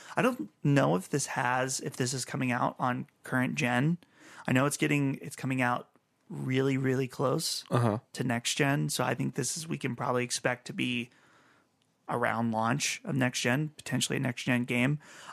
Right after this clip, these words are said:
Speaker 1: I'm wondering if they even really know what they're doing yet.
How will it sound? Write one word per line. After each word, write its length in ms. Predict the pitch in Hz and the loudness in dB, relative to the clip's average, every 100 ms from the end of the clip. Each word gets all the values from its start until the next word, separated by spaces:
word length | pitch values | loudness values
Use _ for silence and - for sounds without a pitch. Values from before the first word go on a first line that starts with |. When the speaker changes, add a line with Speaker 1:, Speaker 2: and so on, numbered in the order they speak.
| - | -4
Speaker 1:
I'm 160 | - 170 | 0 4
wondering 320 | 190 214 190 | 4 4 4
if 100 | 135 | 2
they 160 | 127 135 | 2 2
even 320 | 127 117 113 | 2 0 0
really 280 | 117 117 113 | 0 2 2
know 420 | 110 110 110 - _ _ _ _ _ | 0 0 -2 -6 _ _ _ _ _
what 140 | 120 | -2
they're 140 | 117 120 | 0 -2
doing 260 | 110 110 | -2 -2
yet. 240 | 98 95 | -2 -2